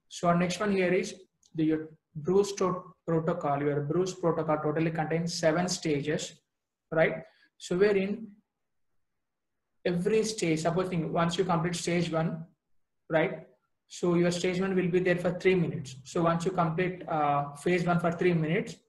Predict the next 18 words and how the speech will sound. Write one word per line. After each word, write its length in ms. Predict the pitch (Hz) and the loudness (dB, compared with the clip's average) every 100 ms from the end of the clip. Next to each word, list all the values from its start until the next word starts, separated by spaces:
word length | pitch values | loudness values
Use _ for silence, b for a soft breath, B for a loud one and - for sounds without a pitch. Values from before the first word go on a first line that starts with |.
| _ _ | _ _
right? 260 | 165 208 - - | 0 0 -4 -8
You'll 160 | - 180 | 0 2
go 140 | 180 | 2
for 280 | 180 214 - - - | 4 4 2 -4 -14
stage 480 | - - 180 175 175 | -14 -2 0 0 -2
two. 200 | 156 - - _ _ | -6 -8 -14 _ _
When 160 | 165 180 | -4 0
you 80 | |
are 80 | 196 | 2
going 240 | 180 180 185 | 2 0 0
for 140 | 196 | 0
stage 480 | 185 - 185 185 - | -2 -2 0 0 -2
two, 260 | 170 196 B B _ - | -4 -6 B B _ -4
the 80 | |
speed 400 | 160 - - 220 | -4 -2 0 2
of 160 | 220 202 | 4 4
the 80 | 190 | 2
treadmill, 520 | 185 170 156 151 131 | 2 2 2 0 -4